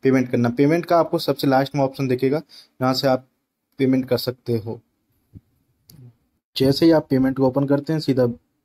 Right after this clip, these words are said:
पेज पे आते हैं। Payment करने के बाद यहाँ पे अपना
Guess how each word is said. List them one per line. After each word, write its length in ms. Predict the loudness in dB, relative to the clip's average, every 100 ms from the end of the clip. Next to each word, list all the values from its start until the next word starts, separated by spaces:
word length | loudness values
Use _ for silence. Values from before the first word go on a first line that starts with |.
| -2
पेज 180 | 0
पे 100 | 0
आते 200 | -2 0
हैं। 100 | 0 -2 -8 _ _ 0
Payment 280 | 2 2 2
करने 260 | 2 4
के 60 | 6
बाद 240 | 4 4 2
यहाँ 200 | 0 0
पे 120 | -2
अपना 440 | 0 -2 0 0